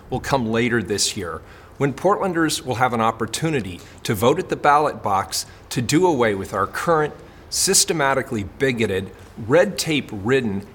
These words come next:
antiquated form of city government. I hope Portlanders will vote yes this November to change it. However,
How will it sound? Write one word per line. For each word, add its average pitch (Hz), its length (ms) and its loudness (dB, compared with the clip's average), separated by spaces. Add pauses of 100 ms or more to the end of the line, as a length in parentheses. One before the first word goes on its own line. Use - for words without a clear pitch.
(160)
antiquated 131 840 0
form 110 440 -2 (160)
of 113 120 0
city 110 260 0
government. 98 540 -6 (760)
I 156 200 4
hope 165 340 0
Portlanders 127 600 0
will 117 160 0
vote 110 360 -2
yes 107 540 0 (240)
this 135 300 0
November 107 580 0 (160)
to 131 100 -2
change 117 460 0
it. 76 120 -10 (760)
However, 143 560 2